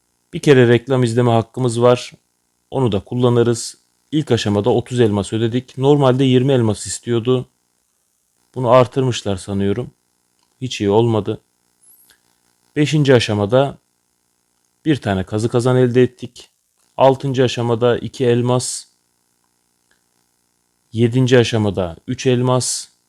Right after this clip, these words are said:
Sekizinci aşamada dokuz elmas. Dokuzuncu aşamada ise sekiz yüz yetmiş üç altın kazandık.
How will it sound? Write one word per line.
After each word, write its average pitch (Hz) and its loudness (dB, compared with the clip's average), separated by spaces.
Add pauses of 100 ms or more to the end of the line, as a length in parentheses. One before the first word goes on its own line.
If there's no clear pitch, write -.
(560)
Sekizinci 135 2
aşamada 123 2 (380)
dokuz 127 -2
elmas. 131 2 (1040)
Dokuzuncu 113 0
aşamada 95 -4
ise 131 -4 (1000)
sekiz 120 -4
yüz 98 -4
yetmiş 113 -4
üç 98 -14
altın 110 -2
kazandık. 120 0